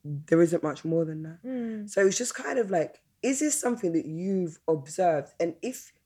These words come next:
Speaker 1: you have observed it, what did you actually observe?
Speaker 2: Yeah, I think it is something I've observed.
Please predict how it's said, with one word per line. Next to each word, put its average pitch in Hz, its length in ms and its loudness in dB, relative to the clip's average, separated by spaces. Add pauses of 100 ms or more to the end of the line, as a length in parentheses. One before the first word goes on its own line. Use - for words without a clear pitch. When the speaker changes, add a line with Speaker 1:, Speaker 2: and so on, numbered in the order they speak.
Speaker 1:
you 185 140 0
have 208 240 -6
observed 151 420 -4
it, - 100 -6
what 165 280 0
did 175 180 -6
you 175 80 2
actually 165 280 -2
observe? 160 540 -4 (220)
Speaker 2:
Yeah, 339 240 6
I 190 80 2
think 233 240 -6
it 214 80 -2
is 214 140 -2
something 185 320 -10
I've 175 140 -10
observed. 180 440 -8